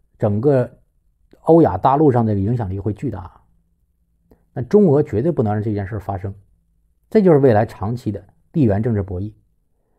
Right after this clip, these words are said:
你看懂了以后呢，你也就知道了啊，咱们欧亚大陆啊，中俄背靠背是有原因的，中俄不结盟也是有原因的。为什么不结盟？我今天给你讲清楚了。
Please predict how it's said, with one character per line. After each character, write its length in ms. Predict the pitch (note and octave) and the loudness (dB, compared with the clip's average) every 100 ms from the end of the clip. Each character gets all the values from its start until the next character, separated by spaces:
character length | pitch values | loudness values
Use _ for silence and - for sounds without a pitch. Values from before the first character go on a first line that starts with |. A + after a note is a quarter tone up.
| _ _ _ _ | _ _ _ _
你 100 | C3 | -6
看 240 | C3 G#3+ | 0 2
懂 140 | D3+ C3+ | 4 4
了 80 | |
以 100 | F3+ | 4
后 260 | A#2 F#3 F3 | 2 2 2
呢， 320 | A#2+ F#2+ F2 F2+ | 2 -2 -4 -4
你 80 | C3 | -4
也 100 | A#2+ | -4
就 140 | G2+ | -6
知 220 | F#2 A2 | -6 -6
道 120 | A2+ | -6
了 120 | F#2 - _ _ _ | -8 -14 _ _ _
啊， 120 | F#2+ | -20
咱 120 | G#2+ A2 | -6 -4
们 120 | C#3+ | 2
欧 120 | F3 | 4
亚 140 | C3 | 4
大 220 | F#2+ B2+ C3 | 4 4 4
陆 140 | C3 | 4
啊， 200 | F#2+ F#2+ _ _ _ _ _ _ _ _ | 0 -6 _ _ _ _ _ _ _ _
中 220 | - G#3+ G3 | 2 6 6
俄 140 | C3+ | 6
背 160 | E3 E3 | 4 2
靠 160 | A#2+ | 2
背 240 | C#3 D#3+ G#2+ | 2 0 -2
是 140 | - | -2
有 80 | B2 | -2
原 220 | F#2 G#2+ | -2 -4
因 160 | B2 A#2+ | -4 -6
的， 100 | - _ | -12 _
中 220 | G3 F#3+ | 2 4
俄 140 | D#3 | 4
不 180 | E3+ F3+ | 4 2
结 220 | C3+ C#3 | 4 4
盟 260 | C#3 A2 D3 | 4 0 -4
也 160 | G#2+ F2+ | -8 -8
是 140 | - | -6
有 80 | G#2 | -6
原 160 | F2 E2+ | -6 -10
因 100 | F2 | -16
的。 40 | - _ _ _ _ _ _ _ | -20 _ _ _ _ _ _ _
为 200 | D3+ C#3+ | 2 4
什 100 | G#2+ | 2
么 80 | A#2 | 0
不 100 | A2+ | 0
结 120 | G2+ | 0
盟？ 140 | G2 F#2+ | -2 -2
我 60 | |
今 100 | F2+ | -2
天 120 | F#2+ | -4
给 60 | F#2+ | -4
你 40 | F#2+ | -6
讲 160 | F#2+ | -8
清 200 | F#2 F#2 | -10 -12
楚 100 | E2+ | -12
了。 80 | F#2+ | -16